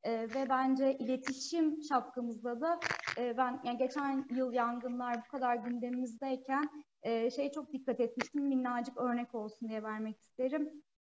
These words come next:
Akdeniz'deki yangın da bizim yangınımızdı. Aynı esnada Tunceli'de olan yangın da bizim yangınımızdı.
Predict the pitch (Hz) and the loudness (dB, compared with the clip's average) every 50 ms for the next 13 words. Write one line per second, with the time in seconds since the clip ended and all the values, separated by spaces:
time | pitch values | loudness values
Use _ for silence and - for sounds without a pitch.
0 | _ _ - 262 269 269 - - 269 269 262 262 247 254 254 254 277 262 254 254 | _ _ 2 2 2 2 2 2 4 6 6 6 4 2 0 0 0 0 2 2
1 | 262 262 247 262 254 240 220 214 202 196 190 202 208 214 208 208 202 196 214 214 | 2 0 0 0 0 0 -2 -4 -4 -6 -6 -6 -4 -2 -2 -2 -4 -4 -6 -6
2 | 220 220 226 226 226 214 302 311 311 311 - _ _ _ _ - - 254 254 262 | -4 -6 -6 -6 -4 -2 -2 -4 -4 -6 -14 _ _ _ _ 0 0 2 2 2
3 | 262 254 247 233 - 233 233 233 - - 233 226 233 262 294 294 - - 277 262 | 2 2 2 0 0 -2 -4 -4 -4 -4 -4 -2 0 0 -2 -2 -2 2 4 4
4 | 262 254 262 247 254 233 254 247 240 240 240 240 240 233 226 233 226 220 226 226 | 6 6 4 4 4 2 2 2 2 2 2 2 0 0 -2 -2 -4 -4 -4 -4
5 | 240 247 233 208 - 185 202 180 190 202 202 202 196 196 202 196 208 202 202 202 | -4 -4 -4 -4 -4 -6 -8 -8 -6 -6 -4 -4 -4 -4 -4 -6 -8 -8 -8 -8
6 | 214 220 214 233 269 | -10 -10 -8 -4 -4